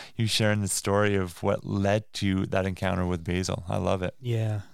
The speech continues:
Speaker 2: It's a fu-, it's a fond memory. Even though I was at the worst time in my life and I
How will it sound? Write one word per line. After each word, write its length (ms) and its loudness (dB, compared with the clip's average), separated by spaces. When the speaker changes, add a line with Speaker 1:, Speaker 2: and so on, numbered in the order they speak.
Speaker 2:
It's 220 -6
a 100 0
fu-, 220 -6
it's 220 -2
a 40 0
fond 340 4
memory. 320 4
Even 180 2
though 160 4
I 120 4
was 160 -2
at 160 -2
the 260 2
worst 300 0
time 200 0
in 80 2
my 120 2
life 420 -2
and 260 -2
I 160 -2